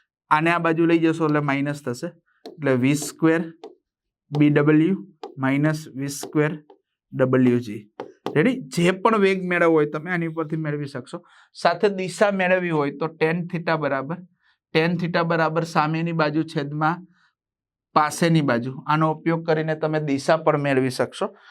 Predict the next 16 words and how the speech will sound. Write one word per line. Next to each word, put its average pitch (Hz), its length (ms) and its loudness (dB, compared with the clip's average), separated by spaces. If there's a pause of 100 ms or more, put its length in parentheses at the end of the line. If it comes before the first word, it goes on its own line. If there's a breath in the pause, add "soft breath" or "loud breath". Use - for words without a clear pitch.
(140 soft breath)
તો - 80 -2
એ 143 160 4
પણ 170 220 2
આપણે 165 240 0
જોવાનું 151 320 0
છે. 160 100 -2
આ 143 80 -2
તો 156 80 2
આ 151 120 -2
ખ્યાલ 156 200 2
આવી 156 160 -6
ગયો 160 220 -4
હોડી 151 260 0
અને 156 160 -4 (460 soft breath)
નદીનો 151 480 0
કિસ્સો 151 260 -2